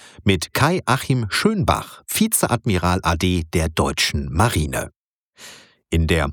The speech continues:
Europäischen Union freuen sich derweil Politiker und Staatsmedien über die Wahlniederlage von Ministerpräsident Viktor Orban. In Brüssel ist man voll des Lobes für seinen Nachfolger.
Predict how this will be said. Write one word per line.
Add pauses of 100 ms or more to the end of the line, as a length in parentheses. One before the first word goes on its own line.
Europäischen
Union
freuen
sich
derweil
Politiker
und
Staatsmedien
über
die
Wahlniederlage
von
Ministerpräsident
Viktor
Orban. (720)
In
Brüssel
ist
man
voll
des
Lobes
für
seinen
Nachfolger.